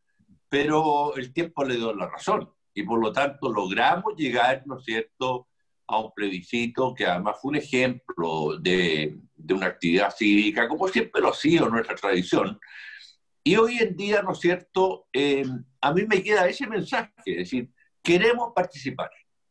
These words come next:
Ya basta los políticos que nos estén diciendo lo que nosotros tenemos que hacer.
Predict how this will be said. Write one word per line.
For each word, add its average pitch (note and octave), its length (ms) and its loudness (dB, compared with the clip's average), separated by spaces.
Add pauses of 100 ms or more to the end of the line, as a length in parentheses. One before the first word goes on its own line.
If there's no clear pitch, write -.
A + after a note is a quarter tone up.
(160)
Ya D3+ 160 2
basta G3 420 0
los E3 140 -2
políticos D#3+ 600 -4
que D3+ 140 -4
nos C3+ 120 -8
estén D#3+ 220 -4
diciendo F#3 460 0
lo F3+ 100 2
que C#3+ 120 -4
nosotros D3+ 420 -2
tenemos A2 400 -4
que D#2 120 -8
hacer. - 260 -16